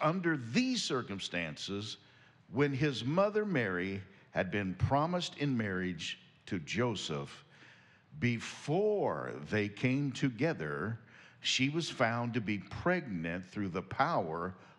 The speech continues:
of the Holy Spirit." This is why it's called an immaculate conception. It's never happened before in time or since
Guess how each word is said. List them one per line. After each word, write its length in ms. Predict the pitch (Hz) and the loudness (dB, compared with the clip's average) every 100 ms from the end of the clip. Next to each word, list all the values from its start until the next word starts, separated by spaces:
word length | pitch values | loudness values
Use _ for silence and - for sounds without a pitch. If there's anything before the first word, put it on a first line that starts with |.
| - | -2
of 200 | 98 82 | -2 0
the 100 | 92 | -4
Holy 360 | 98 95 87 92 | -2 -2 -2 -4
Spirit." 800 | - - - 120 85 65 - - _ _ - - _ | -4 -4 0 0 0 -6 -12 -18 _ _ -20 -20 _
This 180 | 87 - | -8 -4
is 140 | 107 | -4
why 180 | 87 92 | -2 -4
it's 140 | 95 - | -4 -4
called 320 | 98 90 87 | -2 -2 -2
an 140 | 82 | -4
immaculate 800 | 80 82 113 117 92 76 62 - | -4 -2 -2 -2 -4 -6 -8 -10
conception. 680 | - 65 - 65 - - - - _ _ _ _ _ _ _ _ _ _ _ _ _ - - _ _ _ | -12 -8 -6 -8 -8 -12 -14 -18 _ _ _ _ _ _ _ _ _ _ _ _ _ -20 -20 _ _ _
It's 140 | - | -8
never 260 | 87 85 82 | -4 -2 -2
happened 540 | 95 92 95 85 78 - - _ _ - _ _ _ - - | 0 -2 -2 -6 -6 -12 -20 _ _ -20 _ _ _ -20 -18
before 560 | - 76 - 117 120 123 | -12 -12 -6 -2 0 0
in 100 | 120 | 0
time 560 | 123 120 131 156 175 156 - - _ _ _ _ _ - _ _ _ _ _ - | 0 0 0 -2 -4 -10 -16 -20 _ _ _ _ _ -20 _ _ _ _ _ -6
or 160 | 92 90 | -4 -4
since 760 | - - 147 95 - - - | -4 -2 0 0 -4 -10 -12